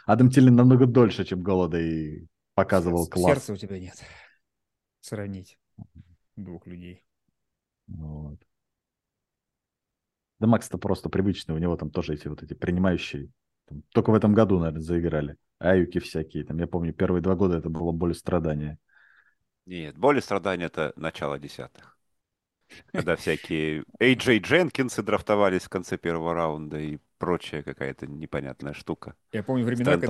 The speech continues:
Speaker 2: когда
Speaker 3: Балки.
Speaker 2: у Миннесоты топ-ресивер, э, был чувак, который, помните, за Бенглс сделал сальто,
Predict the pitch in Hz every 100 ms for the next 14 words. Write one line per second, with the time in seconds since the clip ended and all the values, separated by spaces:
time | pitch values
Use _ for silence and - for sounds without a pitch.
0 | 92 82 87 82 87 - _ _ - 123
1 | 131 139 135 - 156 139 131 - 156 165
2 | 135 - 110 110 110 123 139 131 - 123
3 | 139 147 123 120 113 165 180 120 120 123
4 | 147 127 104 113 110 104 127 107 92